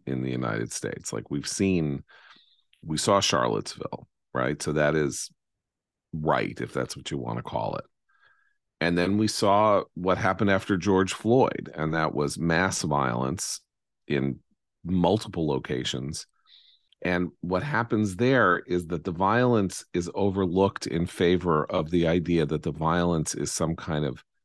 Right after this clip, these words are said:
justified reaction to a terrible preceding event, rather than,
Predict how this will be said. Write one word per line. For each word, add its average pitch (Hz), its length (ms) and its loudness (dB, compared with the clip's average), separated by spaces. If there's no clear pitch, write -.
justified 92 880 2
reaction 85 720 0
to 78 220 0
a 73 60 0
terrible 76 500 0
preceding 69 680 -4
event, 73 480 0
rather 76 420 -2
than, 71 480 -4